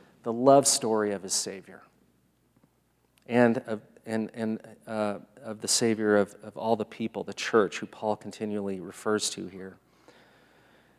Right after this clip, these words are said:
That is to say, the love of Jesus is alive and at work in the life of Paul, so that he is doing this thing that I like to call accessing the present value of the gospel.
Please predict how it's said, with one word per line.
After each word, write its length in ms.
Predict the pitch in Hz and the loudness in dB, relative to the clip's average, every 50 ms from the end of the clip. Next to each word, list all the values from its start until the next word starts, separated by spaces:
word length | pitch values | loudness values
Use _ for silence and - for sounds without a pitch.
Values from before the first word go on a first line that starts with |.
| _ - | _ 8
That 120 | 135 143 | 10 10
is 140 | 170 165 - | 10 10 8
to 80 | 165 151 | 6 8
say, 160 | - 175 156 | 10 10 10
the 120 | 135 135 | 12 10
love 280 | 131 135 147 156 160 147 | 12 12 12 12 10 8
of 100 | 139 123 | 6 6
Jesus 420 | 131 143 156 147 143 131 113 - | 8 10 10 10 10 8 8 6
is 180 | - 135 113 117 | 4 2 6 6
alive 540 | 117 113 117 120 127 135 143 139 127 120 127 | 8 10 10 10 10 10 10 10 8 8 6
and 160 | 117 117 113 | 4 4 4
at 120 | 110 90 | 4 6
work 340 | 113 120 139 143 131 - - - - | 8 10 10 10 10 6 4 2 6
in 160 | 123 139 139 | 8 8 10
the 80 | 131 | 10
life 340 | 123 120 123 131 127 127 - | 10 10 10 10 8 8 6
of 140 | 120 113 - | 4 2 2
Paul, 340 | - - - 156 135 123 120 | 4 6 8 8 10 8 8
so 240 | - - - 127 120 | 6 6 6 6 8
that 140 | 113 120 - | 8 6 4
he 360 | - - 165 175 185 175 151 | 4 4 4 6 8 8 8
is 200 | 139 127 113 110 | 8 6 4 6
doing 360 | - 147 165 185 185 160 139 | 8 8 10 10 10 10 8
this 200 | 127 120 120 - | 8 8 6 6
thing 240 | - 135 131 131 131 | 6 6 8 8 8
that 120 | 131 123 | 8 8
I 80 | 131 147 | 10 10
like 180 | 156 156 135 - | 10 8 6 4
to 80 | 139 | 2
call 240 | 123 131 131 123 127 - - | 4 6 6 6 6 6 6
accessing 640 | 139 151 156 - - - 139 127 - - 135 123 | 4 4 4 4 6 6 6 6 6 4 4 4
the 60 | 123 - | 4 4
present 480 | - - 151 151 147 143 151 135 120 | 4 6 8 8 8 8 4 4 6
value 340 | 135 135 131 139 135 131 127 | 8 8 8 8 8 8 8
of 120 | 123 110 | 8 6
the 60 | 117 110 | 6 6
gospel. 560 | 110 123 117 117 - - - - 92 - | 8 8 8 8 6 2 -2 -4 -8 -10